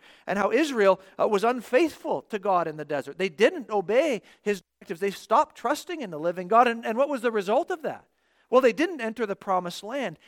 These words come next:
even though they'd experienced the kindness of God in the Exodus. They experienced the, the, the, uh, the, the plagues that helped to set them free, all the provision of manna, all of these things. They'd experienced something of the kindness of God, and yet they failed to enter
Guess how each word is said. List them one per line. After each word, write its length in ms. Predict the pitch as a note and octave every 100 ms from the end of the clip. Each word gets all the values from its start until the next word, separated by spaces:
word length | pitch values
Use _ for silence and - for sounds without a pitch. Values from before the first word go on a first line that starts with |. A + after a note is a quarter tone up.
| _
even 380 | - D#4+ E4+ D4+
though 380 | C#4+ F#4 D#4 - - _
they'd 160 | B3 A#3+
experienced 800 | - - - B3 E4 D#4+ G#3+ -
the 60 |
kindness 580 | - - G3 B3+ B3+ -
of 120 | C#4
God 320 | G3+ A#3+ B3+ B3
in 120 | B3
the 160 | A#3+
Exodus. 500 | A#3+ C4 - B3+ C4
They 100 | - G3+ _
experienced 680 | - - B3+ C#4 C4 A3+ -
the, 120 | G3 - - -
the, 140 | G3+
the, 200 | G3 G#3
uh, 200 | F#3+ F3
the, 120 | E3+ D#3+
the 140 | E3
plagues 560 | - - G3+ B3+ B3+ F#3+
that 120 | G#3+
helped 220 | A3 B3+
to 80 | A3
set 280 | - A#3+ -
them 160 | A3+
free, 240 | G#3+ B3+ B3 - -
all 220 | A#3 B3+
the 80 | F3+
provision 520 | D#3+ D#3 B3 B3 C4
of 140 | G#3
manna, 320 | G3+ A3 A#3
all 320 | A#3+ G#3 C4+ D#4+
of 80 |
these 240 | A3 G#3 -
things. 540 | A3+ G3+ C3+ G#3 - _ _ _
They'd 160 | G#3+ G#3+
experienced 800 | G#3+ - - E4+ F#4 E4+ D4 -
something 400 | - E4+ - F4+
of 120 | C#4+
the 100 | G#3
kindness 500 | - G#3 G#3+ G3 F3+
of 140 | E3 D3+
God, 420 | E3+ B2+ G#2+ F3 _ _ _
and 160 | - F#3+
yet 160 | G#3 -
they 120 | G3
failed 500 | - G#3 G#3 A3+ G#3+
to 160 | A3+
enter 380 | E3+ F#3+ G3 F#3+